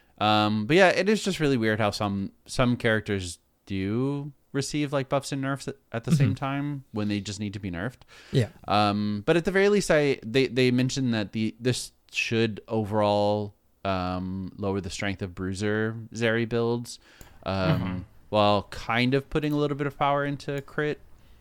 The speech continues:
Speaker 1: uh, which is
Speaker 3: It
Speaker 1: probably the way, you know, she needs to be built in order to be healthy anyway.
Speaker 3: Yeah,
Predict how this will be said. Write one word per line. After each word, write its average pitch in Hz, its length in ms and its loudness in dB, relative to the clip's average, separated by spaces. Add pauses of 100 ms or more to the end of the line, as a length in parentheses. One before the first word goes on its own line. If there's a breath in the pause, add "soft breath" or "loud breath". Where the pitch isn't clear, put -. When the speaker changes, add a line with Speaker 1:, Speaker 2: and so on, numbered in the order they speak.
(220 soft breath)
Speaker 1:
uh, 95 200 -4
which 151 160 -2
is 165 100 -2
Speaker 3:
It - 40 -16
Speaker 1:
probably 165 460 4
the 101 120 -2
way, 98 300 2 (240)
you 101 140 -6
know, 92 120 -4
she - 160 -6
needs 98 240 -4
to 98 100 -6
be 90 120 -8
built 87 300 -6
in 90 120 -10
order 87 220 -8
to 85 240 -8
be 87 200 -12
healthy 85 360 -6
anyway. 80 400 -8 (800)
Speaker 3:
Yeah, 135 320 -4